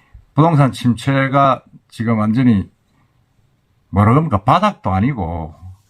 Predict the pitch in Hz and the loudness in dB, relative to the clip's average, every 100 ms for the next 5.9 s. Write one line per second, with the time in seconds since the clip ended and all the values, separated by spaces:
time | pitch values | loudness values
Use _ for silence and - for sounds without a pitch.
0 | _ 143 135 147 127 123 117 - 123 139 | _ -6 0 0 2 2 0 0 2 2
1 | 170 127 127 127 123 98 113 107 73 _ | 2 -2 -4 -6 -4 -2 -4 -6 -12 _
2 | _ _ 113 131 156 156 135 120 131 - | _ _ 2 2 2 0 2 2 -2 -6
3 | 98 95 98 98 92 85 120 120 95 82 | -4 0 2 2 0 -2 -2 0 -4 -6
4 | 92 92 87 71 - - _ _ _ _ | -4 -4 -6 -12 -16 -20 _ _ _ _
5 | - 113 107 123 110 92 107 85 | -4 2 4 4 2 2 -2 -2